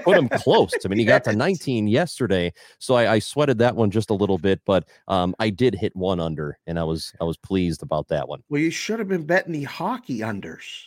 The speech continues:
Speaker 2: Like,
Speaker 1: I
Speaker 2: you're not, what, what are
Speaker 1: know.
Speaker 2: you doing? Just bet the ho-, you wanna, and you can enjoy the game because it's good defense. It's, it's,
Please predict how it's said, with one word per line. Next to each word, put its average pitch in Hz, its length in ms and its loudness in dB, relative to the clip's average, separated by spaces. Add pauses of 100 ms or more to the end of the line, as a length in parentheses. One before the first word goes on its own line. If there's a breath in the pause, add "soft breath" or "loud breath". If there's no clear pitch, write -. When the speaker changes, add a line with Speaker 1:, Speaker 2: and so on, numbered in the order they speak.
(160)
Speaker 2:
Like, 101 120 0
Speaker 1:
I 110 120 4
Speaker 2:
you're 113 100 6
not, 113 200 8
what, 120 200 6
what - 180 6
are 90 40 4
Speaker 1:
know. - 40 0
Speaker 2:
you 233 180 2 (120)
doing? 240 300 2
Just 208 260 -2
bet 254 220 2
the 180 120 2
ho-, 180 260 0
you 202 140 0
wanna, 240 240 6 (460 loud breath)
and 285 220 4
you 277 100 4
can 269 180 4
enjoy 233 400 4
the 214 120 4
game 208 480 4 (260 soft breath)
because 180 340 2
it's - 140 -8
good 170 260 2
defense. 202 560 -4
It's, 135 200 -6
it's, 131 340 -4